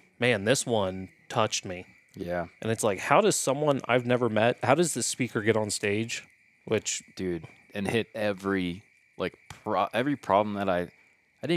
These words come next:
Speaker 2: even know that I was having these problems, and he was just like, "You need to do this."
Speaker 1: Yeah.
Speaker 2: I'm like,
Speaker 1: And
Speaker 2: "Damn
Speaker 1: he's
Speaker 2: it, Jordan."
Speaker 1: And he looked at us, he's like, "Y'all are stupid, and you're insecure. Just accept it
Speaker 2: Mm-hmm.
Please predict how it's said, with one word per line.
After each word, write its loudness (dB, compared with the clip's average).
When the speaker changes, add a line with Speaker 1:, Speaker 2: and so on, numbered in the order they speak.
Speaker 2:
even 0
know 4
that 4
I 4
was -2
having -2
these -12
problems, -12
and -12
he -8
was -10
just -10
like, -14
"You -8
need -8
to -10
do -4
this." -6
Speaker 1:
Yeah. 6
Speaker 2:
I'm 2
like, -6
Speaker 1:
And 2
Speaker 2:
"Damn 4
Speaker 1:
he's 0
Speaker 2:
it, -14
Jordan." -6
Speaker 1:
And 2
he 4
looked 2
at 6
us, 6
he's -4
like, 0
"Y'all 6
are 6
stupid, 2
and 0
you're 2
insecure. 2
Just 0
accept -2
it 0
Speaker 2:
Mm-hmm. -8